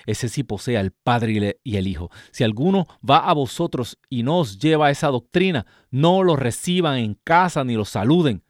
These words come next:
pues el que lo saluda se hace solidario con sus malas obras.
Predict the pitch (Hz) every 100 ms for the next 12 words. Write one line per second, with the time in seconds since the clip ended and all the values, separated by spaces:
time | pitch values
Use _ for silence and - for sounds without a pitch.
0 | _ _ _ _ _ _ _ - 95 95
1 | - 87 95 78 127 180 95 - _ _
2 | _ - - 107 113 107 120 151 113 87
3 | _ _ - 92 95 85 85 87 92 78
4 | 82 -